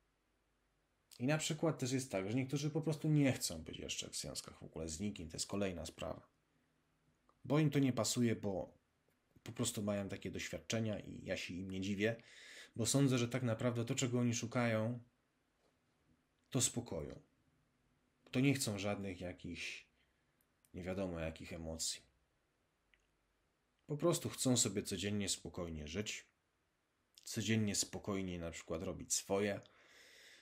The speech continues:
Nie chcą mieszać się po prostu w te, w te relacje z innymi ludźmi. Nie chcą często nawet zawierać przyjaźni, ponieważ też mogli doświadczyć w związku z tym coś, czegoś niefajnego.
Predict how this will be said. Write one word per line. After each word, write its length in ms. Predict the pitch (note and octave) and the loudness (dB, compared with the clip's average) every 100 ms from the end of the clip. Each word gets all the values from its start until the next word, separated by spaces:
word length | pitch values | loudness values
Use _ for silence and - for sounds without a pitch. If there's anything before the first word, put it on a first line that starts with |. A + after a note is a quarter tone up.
| _ | _
Nie 160 | B2+ C3+ | 4 4
chcą 260 | C3+ B2+ A2 | 4 4 4
mieszać 460 | A#2 A#2+ - F#2 | 6 6 4 0
się 200 | - E2+ | -2 -6
po 120 | D#2+ | -10
prostu 380 | E2 G#2+ G2 - | -4 -2 -2 -4
w 100 | - | -8
te, 340 | - D2+ - - | -4 -4 -4 -8
w 120 | - | -8
te 120 | - | -2
relacje 520 | G#2+ G2+ G2 - - F2 | 0 2 2 0 -2 -4
z 80 | |
innymi 320 | F#2 F2+ F2 E2 | -6 -6 -6 -6
ludźmi. 440 | E2 E2 - - - - _ _ _ _ _ _ _ _ _ _ _ _ - | -6 -6 -10 -12 -18 -20 _ _ _ _ _ _ _ _ _ _ _ _ -4
Nie 120 | G3 | 0
chcą 160 | D3 B2+ | 2 4
często 280 | B2+ A#2 A2+ | 4 2 2
nawet 220 | G#2+ G2+ | 2 2
zawierać 280 | G2 G2+ - | 0 0 0
przyjaźni, 600 | - G#2 F#2+ E2+ F#2+ - | -2 -2 -2 -4 -8 -10
ponieważ 580 | F2+ F2+ E2 - - _ - - _ _ _ _ _ _ _ _ - | -6 -4 -2 -4 -6 _ -20 -20 _ _ _ _ _ _ _ _ 2
też 140 | B2 | 2
mogli 280 | G#2 G2 G2+ | 2 0 -2
doświadczyć 480 | F#2+ - G2+ - F#2+ | -2 -2 -4 -4 -6
w 40 | |
związku 300 | F2 F#2+ - | -4 -4 -4
z 60 | - | -6
tym 120 | F2+ | -8
coś, 220 | - F2 E2+ | -6 -8 -8
czegoś 320 | - F2+ - | -6 -6 -6
niefajnego. 540 | F2 - - C2 - | -8 -8 -8 -10 -12